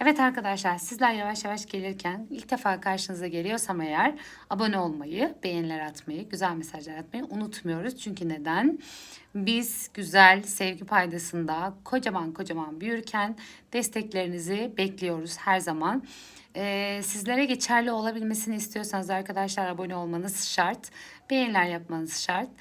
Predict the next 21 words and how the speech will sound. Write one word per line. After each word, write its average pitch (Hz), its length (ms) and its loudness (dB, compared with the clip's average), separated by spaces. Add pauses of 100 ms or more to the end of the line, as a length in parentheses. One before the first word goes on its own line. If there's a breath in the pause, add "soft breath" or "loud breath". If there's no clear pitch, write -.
(240 loud breath)
Güzel 240 280 6
mesajlarınızı 180 580 0
da 277 100 2
bekliyorum 202 460 0
arkadaşlar. 170 840 -6
Evet. - 320 0 (720)
Olumlama 254 480 4
kartlarından 240 680 4
bir 285 160 2
tane 208 280 0
kolektif 220 420 -2
adına 214 260 -2
çektim. 220 540 -4 (540 loud breath)
Dedi 330 220 4
ki - 160 -2
olumlama 202 540 -2
kartları, 185 640 -2 (300 loud breath)
"Vücudum 233 640 2
değerli 208 520 2
bir 208 140 -4
hediye." 175 580 -2